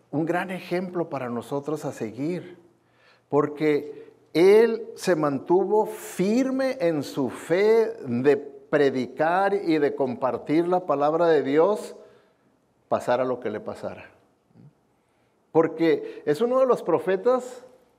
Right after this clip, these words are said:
yo creo que es el, al que le fue peor de los profetas, donde toda la gente lo rechazaba,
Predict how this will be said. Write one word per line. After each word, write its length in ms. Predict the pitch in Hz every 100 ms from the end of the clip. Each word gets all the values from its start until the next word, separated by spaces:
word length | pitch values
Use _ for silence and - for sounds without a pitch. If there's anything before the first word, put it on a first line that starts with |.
| _ _ _ _
yo 200 | 113 123
creo 120 | 185 202
que 100 | 208
es 100 | 214
el, 200 | 196 147
al 300 | - 135 -
que 140 | 143
le 100 | 123
fue 160 | - -
peor 380 | - 135 160
de 80 | 170
los 140 | 156 160
profetas, 640 | 135 151 151 185 196 - - - -
donde 840 | 117 147 151 151 156 147 - - - - _
toda 320 | 160 196 269
la 160 | 277 226
gente 880 | - 185 190 190 220 220 - - - _ _ _ _
lo 180 | 123 131
rechazaba, 880 | 123 113 127 - 127 147 190 226 -